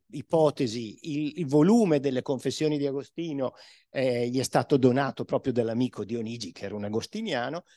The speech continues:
Insomma, l'espediente, eh, retorico è che lui apre a caso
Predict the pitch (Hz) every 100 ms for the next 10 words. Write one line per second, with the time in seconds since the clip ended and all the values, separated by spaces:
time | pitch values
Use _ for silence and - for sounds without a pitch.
0 | _ - 180 123 104 _ _ _ _ _
1 | _ _ - 180 - 175 202 196 202 -
2 | _ - 151 165 190 160 139 160 - 156
3 | - 165 156 139 139 - 151 135 - 156
4 | 139 127 113 123 117